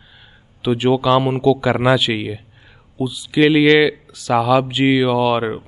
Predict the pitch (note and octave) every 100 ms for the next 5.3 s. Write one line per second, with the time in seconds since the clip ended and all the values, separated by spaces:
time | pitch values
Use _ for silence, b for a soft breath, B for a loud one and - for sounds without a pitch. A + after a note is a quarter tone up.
0 | - - A2+ B2 B2 B2+ A#2+ B2+ - _
1 | _ _ - A#2+ - A2+ A#2+ A#2+ - B2
2 | B2 A#2 B2+ B2 A#2 A2+ A#2 - - A#2+
3 | A2+ B2 A#2+ B2+ A#2 A#2+ A#2 A#2 B2 B2
4 | A2+ A#2+ A2 - B2 A#2 A#2 A#2 A2+ -
5 | B2 A2 A2+